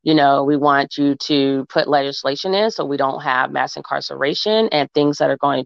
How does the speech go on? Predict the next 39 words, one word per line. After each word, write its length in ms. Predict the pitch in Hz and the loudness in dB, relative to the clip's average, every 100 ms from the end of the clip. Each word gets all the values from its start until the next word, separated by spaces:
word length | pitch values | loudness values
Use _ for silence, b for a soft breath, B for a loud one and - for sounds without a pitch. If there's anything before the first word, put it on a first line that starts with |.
| - | 0
to 200 | 147 139 B B B - | 2 0 B B B -4
systematically 880 | 190 175 165 151 143 139 156 156 | -2 0 0 0 2 0 0 -2
continue 440 | 151 151 - 151 147 | -4 -6 -4 -4 -4
to 120 | 147 | -6
hurt 360 | - - 151 180 | -8 -2 0 2
us 240 | 196 - | 0 -2
even 200 | 160 151 | -4 -2
after 280 | 143 143 143 | -2 -4 -6
we 100 | 139 | -8
get 200 | - 139 | -6 -6
the 80 | 175 | -4
money. 420 | 185 208 233 240 b b b _ - | -2 0 -2 -4 b b b _ -6
So 460 | - 175 151 147 | 2 4 2 0
s-, 220 | 151 - - | -6 -14 -10
Doctor 260 | 165 196 294 | -4 -4 -4
Sandy 260 | - 208 170 | -6 -6 -4
Darity, 280 | 151 147 | -4 -4
he 100 | 160 | -4
actually 260 | 165 165 190 | -6 -6 -8
wrote, 300 | 156 151 147 - | -2 0 -2 -6
wrote 340 | 143 151 156 | -4 -2 0
a 80 | 147 | -4
book. 440 | - 147 147 143 - | -2 2 2 2 -2
Um, 380 | 147 139 135 139 _ | 0 2 0 -4 _
I, 140 | - 151 156 - | -10 -10 -8 -8
I 80 | |
wish 300 | 147 165 185 | 0 2 2
I 80 | 185 | 0
can 100 | 165 | 2
remember 180 | 151 143 | 2 2
the 80 | 135 | 0
woman's 300 | 135 135 - | -2 -4 -4
name, 160 | 143 | -4
actually. 380 | 147 - 135 131 151 | -4 -6 -8 -6 -4
I 80 | |
have 220 | 160 165 165 | 0 2 2
it, 160 | 139 | 2
the 100 | 147 | 2
Audible, 540 | - 143 147 135 139 | 4 4 4 2 0